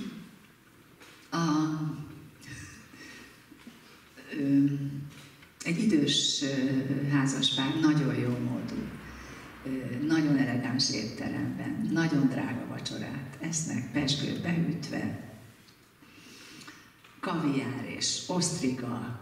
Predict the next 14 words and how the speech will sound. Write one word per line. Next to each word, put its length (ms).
és 520
utána, 600
mit 200
tudom 320
én, 200
steak, 760
és 380
hát 200
szóval 440
fantasztikus. 880
Vacsora, 840
nem 260
beszélnek 500
egymással. 880